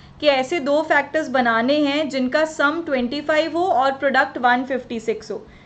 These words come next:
तो कौन से दो factors में split करेंगे? कौन से दो factors में split किया जाएगा? ट्वेल्व और थर्टीन में split कर सकते हैं इसको? कर सकते हैं ना?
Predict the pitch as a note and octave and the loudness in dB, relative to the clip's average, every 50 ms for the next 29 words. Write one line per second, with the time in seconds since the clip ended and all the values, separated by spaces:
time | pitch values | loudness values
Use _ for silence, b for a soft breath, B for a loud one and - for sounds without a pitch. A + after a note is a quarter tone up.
0 | B B B B B C4+ C4+ C#4+ C4+ C4+ C#4 C#4 C#4+ F4 D4+ E4+ E4+ E4+ F4 D#4 | B B B B B -4 0 2 2 2 2 0 0 0 0 0 0 2 2 0
1 | D4+ D4+ E4 E4 D4 E4 D#4+ D#4+ - D#4 D4+ - - - D4 C4+ C4 C4 B3 A#3+ | 0 -2 -4 -4 -4 -4 -6 -6 -4 -6 -6 -4 -2 0 0 0 0 0 -2 -2
2 | A3+ A#3 - - - - - - - - - - - - - - - - - - | -4 -6 -8 -18 -20 -20 -20 -20 -20 -20 -20 -20 -20 -20 -20 -20 -20 -20 -20 -20
3 | - - - - - - - - - - - - - - - - - - - - | -20 -20 -20 -20 -20 -20 -20 -20 -20 -20 -20 -20 -20 -20 -20 -20 -20 -20 -20 -20
4 | B B B B B B B B B B B B - - B3+ B3+ B3+ C4 C4+ B3+ | B B B B B B B B B B B B -10 -4 -2 0 0 0 -2 -4
5 | E4 D#4+ D4 D#4 D#4+ D#4 D#4 C#4+ C#4 - D4+ D4+ C#4+ D4+ D4+ D4+ - - D4+ C#4+ | -4 -2 -2 -2 0 2 0 0 0 0 -2 -2 -2 -2 -6 -6 -6 -6 -8 -8
6 | D4 - D4 D4 C#4+ C#4 C4 C#4 C4 B3 A#3+ A#3 A#3+ A3+ A3 - - - - - | -8 -6 -2 0 0 0 2 4 4 4 4 4 2 0 -2 -4 -16 -20 -20 -20
7 | - - - - - - - - - - - - - - - - - - - - | -20 -20 -20 -20 -20 -20 -20 -20 -20 -20 -20 -20 -20 -20 -20 -20 -20 -20 -20 -20
8 | - - - - - - - B B B B B B B B B B B B - | -20 -20 -20 -20 -20 -20 -20 B B B B B B B B B B B B -12
9 | - C4 A#3+ C4 C4+ C#4+ D4 D#4+ E4+ F4 F4 F4+ F4+ F4 E4 F#4 F4+ - - C4+ | -6 -2 0 2 4 4 2 2 2 0 0 0 -2 -2 -2 -2 -2 0 0 2
10 | C4+ C4+ C#4 C#4+ D4 D4+ D4+ - D4+ C4 B3+ B3 D4+ D4+ D#4+ D#4+ E4 D#4 - - | 2 4 4 4 2 0 -2 -2 -2 -2 -2 -2 -4 -6 -6 -6 -8 -8 -6 -6
11 | D4+ C#4+ - - D#4 A3+ - - F#4 E4+ - - E4+ E4+ E4+ E4+ - - F#4 G#4 | -8 -6 -2 0 0 0 0 0 -6 -6 -6 -4 -4 -4 -6 -6 -8 -6 -6 -6
12 | A#4 A4+ - - - - - - - - - - - - - - - - - - | -6 -8 -10 -20 -20 -20 -20 -20 -20 -20 -20 -20 -20 -20 -20 -20 -20 -20 -20 -16
13 | - - C4 C4+ C4 C#4 A#3+ A#3 - - G#3+ G#3+ A3 A#3+ D4+ G#4+ A#4+ - | -10 -8 -8 -6 -4 -4 -6 -6 -4 -4 -4 -4 -2 -2 -2 -4 -4 -6